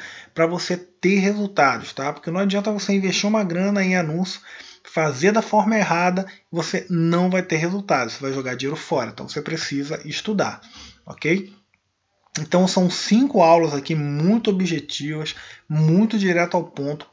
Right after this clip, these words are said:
passo a passo, clique a clique, tá? Que você vai aprender como fazer um anúncio otimizado pra você conseguir faturar aí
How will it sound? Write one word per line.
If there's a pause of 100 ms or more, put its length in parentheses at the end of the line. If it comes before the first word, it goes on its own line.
passo
a
passo, (440)
clique
a
clique, (280)
tá?
Que
você
vai
aprender (200)
como
fazer
um
anúncio
otimizado (420)
pra
você
conseguir
faturar
aí